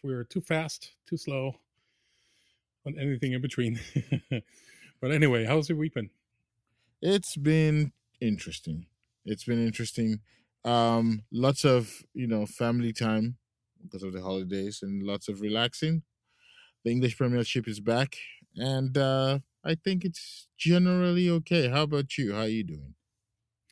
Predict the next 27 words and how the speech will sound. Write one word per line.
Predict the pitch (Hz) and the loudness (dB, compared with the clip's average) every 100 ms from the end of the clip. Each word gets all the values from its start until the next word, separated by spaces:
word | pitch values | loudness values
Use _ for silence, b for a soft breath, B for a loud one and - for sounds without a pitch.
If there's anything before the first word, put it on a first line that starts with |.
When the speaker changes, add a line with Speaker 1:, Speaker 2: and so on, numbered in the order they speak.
| b b b b | b b b b
Speaker 1:
I'm | 147 165 | -2 0
doing | 175 | 0
all | 151 | 0
right. | 139 120 | 0 0
I, | 131 | -2
I | 151 | -2
was | 143 135 | -2 -2
joking. | 139 120 147 131 | -4 -4 -6 -8
I'm, | 131 131 | -10 -8
I'm | 117 | -8
currently | - 139 | -4 -2
wearing | 120 113 | -2 -4
a | 110 | -4
neck | 110 - | -6 -10
brace | 151 147 - | -10 -12 -12
because | 113 113 104 | -8 -8 -8
I | 120 | -10
hurt | 98 120 | -8 -8
my | 117 | -8
neck. | 107 147 - _ _ | -10 -12 -14 _ _
I | 127 | -6
don't | 123 | -4
know | 113 95 | -4 -6
how. | 120 117 143 _ _ | -8 -8 -10 _ _
It | |
just | - - - | -20 -20 -12
happened. | 113 - 151 | -10 -8 -10